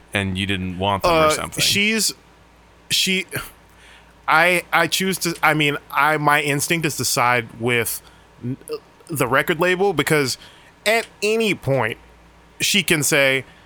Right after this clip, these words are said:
Speaker 2: "I wanna buy my masters."
Speaker 1: Right.
Speaker 2: You know what I mean? Like, and maybe contractually, after there's a certain amount of time that has to lapse before she can do that. But, like,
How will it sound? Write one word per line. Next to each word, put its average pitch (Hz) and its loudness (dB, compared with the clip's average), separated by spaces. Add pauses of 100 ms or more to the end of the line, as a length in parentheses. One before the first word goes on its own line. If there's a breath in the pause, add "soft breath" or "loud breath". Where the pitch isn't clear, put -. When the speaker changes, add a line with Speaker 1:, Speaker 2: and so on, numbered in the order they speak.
(440 loud breath)
Speaker 2:
"I 135 4
wanna 127 0
buy 120 2
my 117 2
masters." 110 -4 (140)
Speaker 1:
Right. - -8
Speaker 2:
You 175 0
know 170 6
what 165 2
I 160 2
mean? 170 2
Like, 156 2 (320)
and 180 0
maybe 196 2
contractually, 170 0
after 151 2
there's 139 0
a 139 -2
certain 165 0
amount 135 0
of 117 -6
time 135 2
that 131 2
has 131 0
to 131 -2
lapse 123 2
before 127 -2
she 120 -4
can 110 -4
do 135 -2
that. 208 0 (380 loud breath)
But, 160 2
like, 151 2